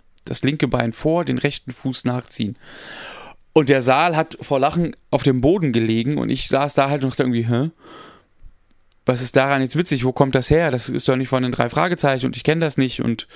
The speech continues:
was wollt ihr eigentlich alle?“ Und darüber bin ich drauf gekommen, dass es, ähm, John Sinclair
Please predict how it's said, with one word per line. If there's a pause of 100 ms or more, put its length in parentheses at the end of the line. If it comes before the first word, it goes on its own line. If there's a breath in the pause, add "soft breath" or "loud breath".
(560 loud breath)
was
wollt
ihr
eigentlich
alle?“
Und
darüber
bin
ich (200)
drauf
gekommen,
dass
es,
ähm, (360)
John
Sinclair